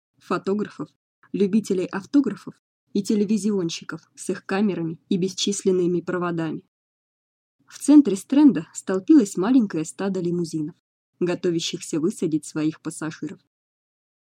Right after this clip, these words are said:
Среди лимузинов, как бедный родственник, ползло наше такси, утопая в сизых облаках выхлопных газов. Локвуд негромко выругался себе под нос и сказал: «Так и знал,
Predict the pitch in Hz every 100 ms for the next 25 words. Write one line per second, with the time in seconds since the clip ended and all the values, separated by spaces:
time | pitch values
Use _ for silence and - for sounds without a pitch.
0 | _ _ _ _ - 202 185 175 180 180
1 | 175 208 165 - _ _ _ - 190 180
2 | 196 165 170 180 - - 156 147 - _
3 | _ 185 180 165 202 196 190 - - 180
4 | - - 254 _ _ _ - 185 190 185
5 | 170 165 - 175 165 - 160 160 170 -
6 | 202 - 156 - 160 165 165 165 165 156
7 | - - _ _ _ _ _ _ _ _
8 | - 170 202 170 170 190 185 190 185 180
9 | 160 190 165 160 - 165 165 170 - 160
10 | 160 220 - - 165 - 170 156 165 _
11 | _ _ _ _ _ _ _ 185 190 226
12 | 202 165